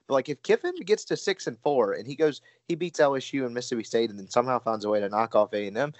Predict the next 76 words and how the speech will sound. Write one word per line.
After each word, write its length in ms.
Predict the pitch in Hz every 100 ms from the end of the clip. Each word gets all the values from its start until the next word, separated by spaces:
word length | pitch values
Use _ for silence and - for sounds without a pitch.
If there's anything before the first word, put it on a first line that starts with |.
| - _ -
I 120 | 220
don't 100 | 302
know 80 | 156
how 200 | 113 127
you 120 | 117
don't 180 | 104 98
give 160 | 98
it 100 | 92
to 100 | 101
him 180 | 104 98
at 80 | -
six 240 | - 104
and 100 | 98
four, 280 | - 113 98
but 140 | 101
we 120 | 87 139
got 160 | 160
into 180 | 139 113
that 200 | 107 110
and 100 | 107
some 160 | 98 107
other 200 | 113 104
topics 440 | - 101 104 -
on 120 | 95
Wednesday's 420 | 110 143 131 110 107
show. 240 | 127 120
I'll 320 | 120 151 123 -
rehash 460 | 113 107 107 -
it 80 | 101
if 140 | 92
you 60 | 101
wanna 160 | 98 101
go 100 | 101
back 280 | 95 92
and 80 | 98
listen 240 | 147 - 131
to 180 | 151 139 _
it. 220 | - 113 - - -
Just 180 | 165 -
scroll 240 | 160 135
back 260 | 123 117 120
in 80 |
this 160 | 98 95
feed. 280 | - 131 110
It 60 |
was 140 | 104 104
a 40 |
good 160 | 101 120
conversation, 720 | 117 104 101 107 104 - 98 _ _ -
but, 100 | 113
uh, 100 | 104
he, 220 | 123 135
I 80 | 131
think 160 | 180 190
he's 100 | 160
definitely 260 | 160 156
got 140 | 139 123
more 140 | 123
of 60 | 110
a 40 |
case 300 | 120 117 -
than 80 | 98
you 100 | 92
think, 240 | 160 160
and 100 | 143
I 60 | 117
think 160 | 151
a 60 | 117
better 320 | 101 123 139
one 180 | 101 95
than 160 | 95 98
Sam 240 | 113 101
Pittman, 380 | 117 156 120 104
despite 440 | 92 - 107 98
the, 180 | 98 95
uh, 100 | 78